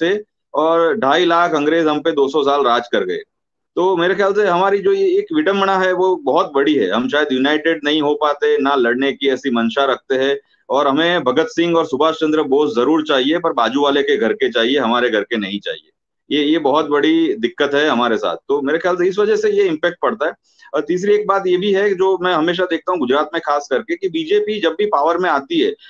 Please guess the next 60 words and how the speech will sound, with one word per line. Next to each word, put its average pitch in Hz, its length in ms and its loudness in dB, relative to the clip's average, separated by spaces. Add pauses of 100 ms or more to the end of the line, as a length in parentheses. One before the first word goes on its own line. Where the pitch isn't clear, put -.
(160)
ये 175 60 2
बहुत 175 300 0
ही 226 200 0
पेचीदा 185 460 0
मसला 123 300 0
है 95 80 0
sir, 101 120 -2
पर 151 160 -2
मेरे 175 160 0
ख्याल 190 140 0
से 190 80 0
बहुत, 170 220 0 (120)
अ, 135 200 2
नीचे 151 320 0
के 196 120 -2
level 180 240 2
पे 180 220 -2
ये 180 60 0
सब 175 220 -4
अमल 151 180 0
हो 143 140 2
जाता 135 240 0
होगा, 117 300 0
ऐसा 131 180 -2
मैं 143 100 -2
मानकर 123 380 -2
चलता 117 320 -4
हूँ 185 140 -6 (260)
कि 196 100 -4
जो 190 280 -2 (180)
area 175 320 2
का, 202 140 0
जो 196 160 2
zone 147 300 0
का 202 120 0
सीमांकन 170 640 0
होता 127 320 0
है, 92 120 -2 (100)
वो 208 120 2
बहुत, 175 400 0
वो 202 120 2
करने 208 260 0
में 208 80 0
वो 208 60 0
माहिर 156 300 2
है 143 60 2
बीजेपी। 104 420 -4 (320)
अगर 180 200 0
जैसे 202 280 0
कोई 208 220 4
एक 196 160 -2
ऐसा 180 220 0
area 175 300 2
है 190 100 2
जहाँ 170 220 2
पे 180 160 -2
तीन 165 280 -2
लाख 165 220 0
voter 135 300 2
है 135 240 2